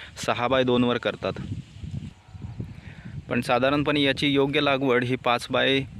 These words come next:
दोन किंवा दीडवर केली जाते. याची लागवड आपण रोपाद्वारेही करू शकतो आणि कांड्याद्वारेही, कांड्याद्वारेही करू शकतो.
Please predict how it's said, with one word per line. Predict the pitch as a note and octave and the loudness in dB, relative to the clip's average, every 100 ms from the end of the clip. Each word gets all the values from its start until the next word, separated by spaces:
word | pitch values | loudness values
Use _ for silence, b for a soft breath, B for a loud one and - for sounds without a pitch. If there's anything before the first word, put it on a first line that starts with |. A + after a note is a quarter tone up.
| - | -2
दोन | A#2 C#3+ A#2+ A#2 | 4 4 4 2
किंवा | B2 A#2+ | 2 2
दीडवर | A#2 C3 C3 C3 | 2 2 2 0
केली | B2 A#2 | 0 0
जाते. | A2 G2+ G#2 A2 - - - - - - - B B B B B B B B B - - | 2 0 -2 -6 -12 -20 -20 -20 -20 -20 -20 B B B B B B B B B -6 0
याची | C3 - C#3+ | 2 4 4
लागवड | C#3 D3+ D#3 | 4 6 4
आपण | D3 D#3+ | 4 2
रोपाद्वारेही | D3+ C#3+ D3+ D#3 D#3 | 2 2 4 4 4
करू | D#3 D3 | 2 0
शकतो | C#3 D3 - | 2 0 2
आणि | C#3 C3+ C#3+ C#3 - B B - | 2 4 2 0 -4 B B 0
कांड्याद्वारेही, | C3 B2+ C3 C3+ C3+ C#3 B2 | 2 4 4 4 2 0 -2
कांड्याद्वारेही | - B2+ B2+ C3+ C3+ C#3 | 0 2 4 4 2 0
करू | C#3+ B2 | 0 0
शकतो. | A#2+ A#2 - C3+ | 0 -2 0 -2